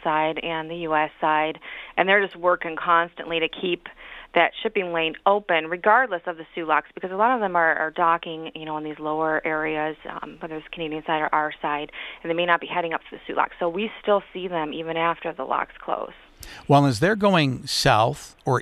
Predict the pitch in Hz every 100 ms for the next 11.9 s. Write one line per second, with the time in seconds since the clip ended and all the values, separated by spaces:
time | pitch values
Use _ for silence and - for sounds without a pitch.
0 | - 123 139 143 - - 127 127 123 110
1 | 107 - 101 107 143 - - 127 120 120
2 | 123 117 - - - - _ _ - 117
3 | 143 208 156 143 127 139 127 117 113 -
4 | - - 151 117 - 120 123 113 113 -
5 | - 185 196 143 110 113 147 120 110 117
6 | 117 113 110 - - - - _ _ -
7 | - 170 170 117 120 123 123 123 120 117
8 | - 123 123 117 113 - _ _ 127 127
9 | 117 117 113 - _ - - 120 113 110
10 | 110 131 127 127 107 107 123 123 123 139
11 | 117 - - 113 110 220 226 - 123